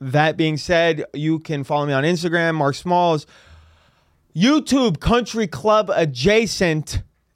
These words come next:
and me on twitch dot T V slash Mark Smalls live. If you play cod, if you like to chat with me, um, I don't respond to D Ms. I'm very bad. But what I do respond to is you in my live Twitch chat. So make sure you come on out,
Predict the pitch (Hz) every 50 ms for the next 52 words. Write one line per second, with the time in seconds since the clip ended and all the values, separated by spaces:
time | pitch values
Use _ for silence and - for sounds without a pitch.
0 | _ _ _ 147 160 160 160 165 170 196 220 233 226 220 - 180 175 165 160 156
1 | - - 208 208 - - 175 160 151 - - 202 190 185 196 165 - 156 139 131
2 | 123 - 160 165 175 180 - - 160 143 131 123 123 147 151 156 156 156 151 147
3 | - - 143 135 123 123 113 - 156 156 156 147 - - 156 143 139 139 139 139
4 | 139 139 139 - - _ _ _ _ - 123 113 120 117 131 135 135 - 139 123
5 | 120 - - 151 135 135 120 104 131 131 131 131 131 127 123 123 - _ _ _
6 | _ _ _ - 110 113 113 110 107 - - 127 131 123 165 165 147 143 131 -
7 | - 123 117 110 104 113 107 104 95 92 92 - - - 117 120 117 127 123 117
8 | 107 104 110 104 101 98 104 110 127 127 - 120 135 127 123 120 120 135 143 139
9 | 127 120 - - 117 113 113 110 - 117 107 107 104 - - 120 117 107 104 110
10 | 117 120 120 113 107 107 104 107 104 98 98 101 98 - - 98 92 - - -
11 | - 80 67 55 - _ _ - - - 101 95 - 110 - _ _ _ _ _
12 | _ _ 131 147 139 - 156 139 131 - - 135 131 127 123 120 117 113 113 110
13 | 107 -